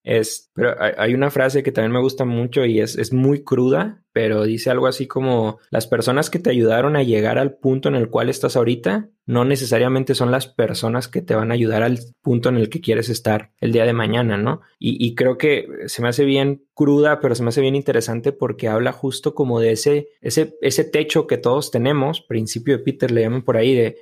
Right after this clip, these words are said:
o sea, tú tienes ciertas habilidades, ciertas capacidades que te ayudan a crecer o te ayudan a, a ayudar a crecer una organización hasta cierto punto.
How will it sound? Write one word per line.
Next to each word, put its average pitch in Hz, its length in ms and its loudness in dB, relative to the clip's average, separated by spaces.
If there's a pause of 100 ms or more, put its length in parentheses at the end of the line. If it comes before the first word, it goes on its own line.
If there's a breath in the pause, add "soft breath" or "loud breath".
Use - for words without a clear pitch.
(120)
o - 80 -6
sea, 120 200 0
tú 127 120 -4
tienes 160 640 -2
ciertas 131 500 -2
habilidades, 117 680 0
ciertas 120 360 -4
capacidades 120 880 0 (140)
que - 80 -10
te - 100 0
ayudan 123 340 2
a 160 120 -6
crecer 131 560 0
o 131 180 2
te 117 120 0
ayudan 123 280 0
a, 147 80 0
a 110 340 -4
ayudar 113 380 0
a 143 80 -6
crecer 117 280 -4
una 131 120 -2
organización 120 720 -4
hasta 139 200 -2
cierto 120 420 -2
punto. 131 420 -2